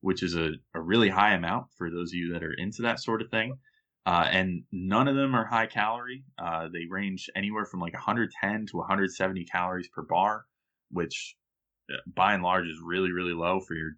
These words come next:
complete daily intake, particularly with the amount of protein that you're getting. And they max out at, like, maybe three, four grams of sugar and only three to five grams of carbs. So really, uh, good for you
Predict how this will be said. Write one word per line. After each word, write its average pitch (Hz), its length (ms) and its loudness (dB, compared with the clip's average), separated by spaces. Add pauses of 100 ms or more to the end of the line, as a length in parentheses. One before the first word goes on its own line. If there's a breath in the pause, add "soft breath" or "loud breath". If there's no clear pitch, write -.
(200)
complete 90 400 -4
daily 85 320 0
intake, 131 400 0 (160)
particularly 92 680 0 (320 soft breath)
with 92 160 0
the 90 100 0
amount 85 240 2
of - 40 -4
protein 85 380 0
that 80 120 -4
you're 80 120 -8
getting. 95 400 2 (420)
And 113 400 4 (400)
they 92 120 -2
max 90 360 0
out 90 320 0
at, 82 240 -6
like, 82 220 -8
maybe 85 600 -8 (360)
three, 92 200 -4
four 87 260 -4
grams 82 320 -4
of - 40 -14
sugar 82 480 -6 (480)
and 78 440 -4 (120)
only 82 300 -2
three 87 260 -2
to 80 60 -2
five 78 340 0
grams 78 300 -4
of - 60 -12
carbs. - 480 -4
So 76 480 -4 (200)
really, 92 520 2 (260)
uh, 98 60 0 (640)
good 131 260 8
for 107 320 4
you 90 320 2